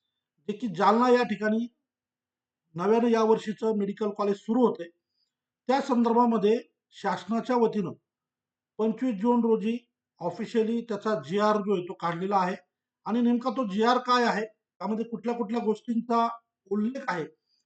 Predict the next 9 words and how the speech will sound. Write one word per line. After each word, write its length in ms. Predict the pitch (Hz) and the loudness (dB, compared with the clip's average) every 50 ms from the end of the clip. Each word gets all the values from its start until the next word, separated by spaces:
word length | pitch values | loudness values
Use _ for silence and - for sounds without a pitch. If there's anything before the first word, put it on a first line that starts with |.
| _ _ | _ _
अशा 220 | 156 175 - 240 220 | -16 -8 -6 -6 -6
सगळ्या 400 | - - - 190 190 240 262 240 | -4 -6 -4 -2 -2 -2 0 2
गोष्टींचा 600 | 247 233 240 - 247 233 220 - - 226 220 220 226 220 190 180 196 | 2 2 2 0 -2 -2 -2 -2 -2 -2 -2 -2 -2 -4 -6 -8 -8
या 60 | 202 | -8
ठिकाणी 340 | - 185 165 196 190 196 190 | -8 -8 -8 -6 -6 -6 -6
आपण 280 | 180 - - 214 233 - _ _ _ _ _ _ _ _ _ | -6 -6 -8 -8 -8 -10 _ _ _ _ _ _ _ _ _
चर्चा 240 | - 175 175 - 220 | -6 -6 -4 -4 -6
करणार 360 | 220 - 208 202 214 214 214 | -6 -4 -4 -2 -2 0 2
आहोत 160 | 208 220 233 | 2 2 0